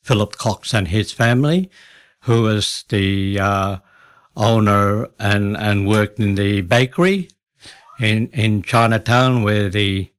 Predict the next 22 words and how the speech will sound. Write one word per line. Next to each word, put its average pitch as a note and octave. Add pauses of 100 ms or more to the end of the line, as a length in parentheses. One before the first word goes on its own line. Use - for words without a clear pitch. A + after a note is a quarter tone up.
(880)
uh, G2
Runaway G#2+
used A2
to A#2+
be B2 (540)
now. B2+ (360)
But A2
it A2+
was, G2+ (1040)
they A#2+
ran A2
it G#2+
for A2
a F#2+
few -
years, G2
and G2+
that's A#2+
where A#2
I G#2+
started G2+
my, G2